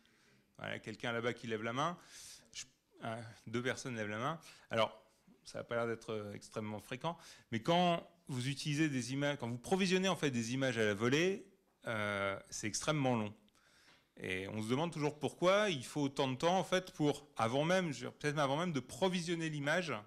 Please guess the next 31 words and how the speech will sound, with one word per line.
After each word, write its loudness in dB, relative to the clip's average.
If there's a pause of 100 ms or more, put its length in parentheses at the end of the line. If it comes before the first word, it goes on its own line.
(1040)
c'est -8
extrêmement -2
long -2
de -4
dire, « -4 (320)
Donne-moi 2
une 2
image, 0 (240)
euh, -2
donne-moi 0
une, -2
euh, -4
une -6
machine, -4 (540)
euh, -2 (120)
pour -6
que -8
je -16
puisse -8
faire -2
un -2
job. » -4 (680)
En -8
fait, 2
il -12
y -8
a -10
toute -16
une -2
mécanique -2
dans -8